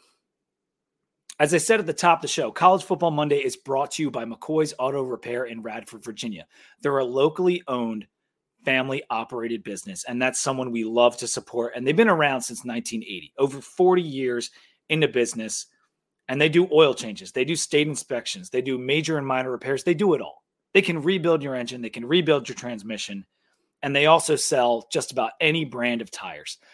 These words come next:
So get your tires for this winter over at McCoy's, have 'em put on at the shop, and they can pick up your car and drop off your car if you just can't get to the shop with work. So that is a really nice perk.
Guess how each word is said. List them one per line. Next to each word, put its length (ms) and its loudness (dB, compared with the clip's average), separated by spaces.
So 220 -6
get 260 2
your 100 0
tires 380 4
for 140 -8
this 260 0
winter 320 -4
over 260 4
at 60 -4
McCoy's, 420 -2
have 160 -2
'em 140 -6
put 220 2
on 220 4
at 100 -10
the 60 -14
shop, 420 -8
and 120 -2
they 120 2
can 200 -4
pick 280 -4
up 240 2
your 100 -2
car 460 0
and 180 2
drop 320 2
off 160 2
your 100 -8
car 260 -10
if 140 -8
you 80 -6
just 280 -2
can't 200 -8
get 180 -10
to 80 -18
the 60 -14
shop 320 -10
with 160 -20
work. 240 -12
So 140 -4
that 160 4
is 100 2
a 80 -6
really 300 -2
nice 240 -6
perk. 320 -10